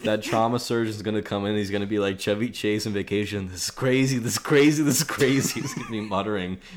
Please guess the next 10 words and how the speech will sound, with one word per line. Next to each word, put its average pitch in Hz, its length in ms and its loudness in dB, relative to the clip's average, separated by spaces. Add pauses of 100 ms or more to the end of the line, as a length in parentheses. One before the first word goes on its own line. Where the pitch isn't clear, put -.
during 95 300 -4
surgery 85 540 -6
the 76 140 -10
whole 73 220 -12
time. 76 460 -12 (2500)
Any 120 220 -2
final 117 360 0
thoughts 101 360 -2
on 87 140 -6
Ambulance? 73 680 -12